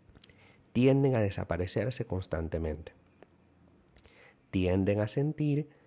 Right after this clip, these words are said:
que si le pones un poquito sobre la luz, van a ver las imperfecciones que tiene. Por tanto, evitan a toda costa hacerlo. Por eso agarran y desaparecen.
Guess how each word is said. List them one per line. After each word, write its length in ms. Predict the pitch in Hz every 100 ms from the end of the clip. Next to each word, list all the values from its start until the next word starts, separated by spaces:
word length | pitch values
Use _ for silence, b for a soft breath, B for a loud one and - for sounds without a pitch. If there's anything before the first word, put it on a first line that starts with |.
| b b
que 120 | - 101
si 160 | 90
le 120 | 82
pones 280 | - 92 107
un 180 | 110 113
poquito 440 | 117 - 120 - 90
sobre 320 | 80 87 107
la 120 | 165
luz, 360 | 127 160 - _ - -
van 320 | 82 87 87
a 80 | 110
ver 340 | 95 107 160 - -
las 200 | - 73
imperfecciones 720 | 80 78 78 - - - 80 78
que 120 | -
tiene. 340 | - 190 117 - b b b b b -
Por 180 | 165
tanto, 420 | 120 95 90 - - _
evitan 460 | 78 78 98 - 131
a 60 | 98
toda 260 | 80 85
costa 320 | - 113 - 127
hacerlo. 460 | 208 208 - - _ -
Por 160 | 85
eso 200 | 80 -
agarran 480 | 87 107 98 113 175 -
y 240 | 131 160
desaparecen. 720 | 147 139 165 175 196 202 -